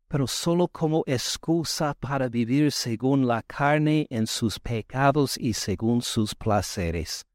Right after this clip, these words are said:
Nada más. ¿Cómo tenemos que reaccionar entonces a esta clase de enseñanza falsa, esta doctrina falsa? Volvamos a Judas cuatro.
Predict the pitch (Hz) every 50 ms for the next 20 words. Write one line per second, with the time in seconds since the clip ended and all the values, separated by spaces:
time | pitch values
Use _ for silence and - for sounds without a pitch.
0 | _ _ _ _ - - 104 98 101 98 101 110 113 110 113 104 - - - -
1 | - - _ _ _ _ _ _ _ _ _ _ _ _ _ _ _ _ _ _
2 | _ _ _ _ _ _ _ _ _ _ _ _ _ _ _ _ _ _ _ _
3 | - - - 147 143 147 - - 135 131 139 147 147 131 - - - 147 139 139
4 | 135 120 120 127 127 127 127 - - - - 139 127 127 127 117 104 95 85 80
5 | 87 - 92 85 82 - - - 78 78 - - - _ _ _ _ _ - -
6 | 110 110 117 127 - - - 117 - - - - - 123 127 135 151 147 - -
7 | - 113 101 90 101 98 92 90 85 _ _ _ _ _ _ - 156 165 170 165
8 | - - 143 131 127 143 165 214 160 - - 107 90 - - - 143 160 196 196
9 | - - 117 104 123 139 - - 175 147 143 120 - - 165 165 156 139 117 -
10 | - 170 180 170 - - - - 92 87 - 127 123 135 123 139 151 170 196 196
11 | 175 - - - 113 104 - - 156 147 147 147 131 - - - - 165 185 -
12 | - - - 113 98